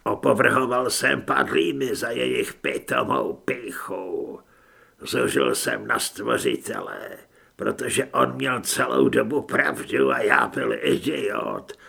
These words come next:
ale on už mým slovům nenaslouchal.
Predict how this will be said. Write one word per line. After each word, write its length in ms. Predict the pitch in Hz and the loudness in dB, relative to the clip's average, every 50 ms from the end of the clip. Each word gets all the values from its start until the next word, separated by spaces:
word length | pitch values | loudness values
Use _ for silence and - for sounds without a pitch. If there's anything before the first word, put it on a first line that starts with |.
| - - - | -20 -20 -12
ale 300 | - - 98 101 - - - - | -8 -4 -2 -2 -2 -2 -4 -2
on 380 | - 113 131 139 139 139 131 - - | 2 2 4 4 2 0 -4 -2 0
už 300 | - 127 - - - 107 | 0 0 2 0 -2 -4
mým 320 | 104 120 123 127 117 107 | -6 -8 -8 -10 -8 -6
slovům 800 | - - - - 104 101 113 117 - - 117 113 - - - - | -4 -4 -4 -4 -4 -4 -4 -4 -4 -2 -2 -2 -2 -4 -6 -6
nenaslouchal. 1500 | - 113 117 110 113 110 107 - - - 104 104 98 90 - - - - - - - - - - - - - - - - | -6 -4 -4 -4 -6 -6 -4 -4 -6 -6 -6 -8 -10 -10 -10 -12 -14 -14 -12 -10 -10 -10 -10 -12 -12 -14 -16 -16 -18 -20